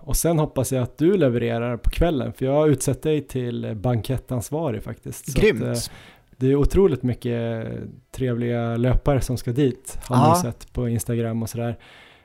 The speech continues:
Speaker 1: Ehm, stora horder av svenska
Speaker 2: <laughs>
Speaker 1: duktiga löpare som, eh, vissa tror jag lyssnar på Maratonlabbet. Vi kan väl styra upp nå-, någonting kul där på kvällen. Jag har för mig att det var på en riktigt bra bankett tjugonitton.
Speaker 2: Just det, det var vi.
Speaker 1: Eh, vi kanske kan försöka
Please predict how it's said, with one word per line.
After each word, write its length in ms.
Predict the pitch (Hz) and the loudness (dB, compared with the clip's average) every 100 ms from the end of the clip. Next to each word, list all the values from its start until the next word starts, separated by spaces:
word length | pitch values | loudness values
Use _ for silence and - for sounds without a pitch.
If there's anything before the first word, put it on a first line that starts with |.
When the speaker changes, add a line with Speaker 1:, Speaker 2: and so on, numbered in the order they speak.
| - | -14
Speaker 1:
Ehm, 460 | 123 123 117 117 117 | -8 -6 -4 -6 -6
stora 280 | - 135 139 | 0 2 4
horder 560 | - 185 135 147 180 | 4 4 4 4 4
av 240 | 117 123 120 | 2 -2 -2
svenska 520 | - 123 - 127 120 | 0 2 4 2 0
Speaker 2:
<laughs> 0 | |
Speaker 1:
duktiga 400 | 127 208 - 120 | 2 2 0 2
löpare 520 | 127 110 - 120 120 - | 2 2 0 0 -2 -6
som, 400 | - 127 120 120 | -4 -2 0 0
eh, 260 | 120 117 123 123 - 120 | -2 -4 -6 -8 -8 -2
vissa 280 | 123 - | -2 0
tror 160 | 170 180 | 2 4
jag 100 | 135 | 6
lyssnar 260 | 123 - 123 | 4 0 0
på 100 | 123 | 2
Maratonlabbet. 840 | 123 117 127 131 120 127 - - - | 2 2 4 4 4 0 -2 -18 -18
Vi 280 | - 135 | -8 -4
kan 140 | 139 165 | 2 2
väl 80 | 175 | 4
styra 260 | 180 165 | 4 6
upp 220 | 180 196 | 4 4
nå-, 260 | 185 147 127 | 2 2 2
någonting 440 | 123 131 120 131 | 0 0 0 0
kul 300 | 120 190 139 | 2 2 2
där 100 | 113 | 0
på 120 | 110 - | -6 -2
kvällen. 360 | 165 147 117 | -2 0 -2
Jag 80 | 123 | -4
har 60 | 127 | -2
för 200 | 151 139 | 2 2
mig 120 | 123 | 2
att 180 | - - | -2 -6
det 180 | 127 | -8
var 320 | 120 113 127 120 | -6 -6 -4 -4
på 140 | 127 | -2
en 60 | 123 | -2
riktigt 280 | 123 151 | -2 -4
bra 140 | 135 120 | -2 0
bankett 420 | 117 110 123 - | -2 -2 -4 -6
tjugonitton. 680 | - 117 117 117 - 139 113 - | -4 0 0 -2 -6 -8 -8 -4
Speaker 2:
Just 260 | 120 160 - | 2 2 2
det, 140 | 113 | 0
det 120 | 131 | 2
var 120 | 127 117 | 0 0
vi. 60 | |
Speaker 1:
Eh, 320 | 127 123 123 - | -4 -6 -8 -6
vi 140 | 127 | -4
kanske 320 | 123 139 - 135 | 2 2 2 0
kan 200 | 135 120 | 0 -2
försöka 300 | - 123 | -2 -2